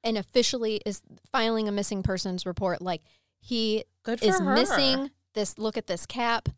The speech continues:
Speaker 1: I know that he's missing.
Speaker 2: Yep, she knew.
Speaker 1: But of course,
Speaker 2: Uh-oh.
Speaker 1: think about it for the police
Speaker 2: They're
Speaker 1: officers.
Speaker 2: like, "Meh,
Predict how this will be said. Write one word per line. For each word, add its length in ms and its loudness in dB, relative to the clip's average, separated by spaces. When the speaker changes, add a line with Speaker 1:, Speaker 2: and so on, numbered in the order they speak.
Speaker 1:
I 160 0
know 380 -2
that 140 -4
he's 320 -4
missing. 420 -6
Speaker 2:
Yep, 220 -6
she 280 -2
knew. 600 -6
Speaker 1:
But 220 -2
of 160 0
course, 600 2
Speaker 2:
Uh-oh. 400 -8
Speaker 1:
think 160 -10
about 320 -2
it 140 -4
for 140 -4
the 80 -4
police 320 -4
Speaker 2:
They're 100 -2
Speaker 1:
officers. 240 -8
Speaker 2:
like, 160 0
"Meh, 520 0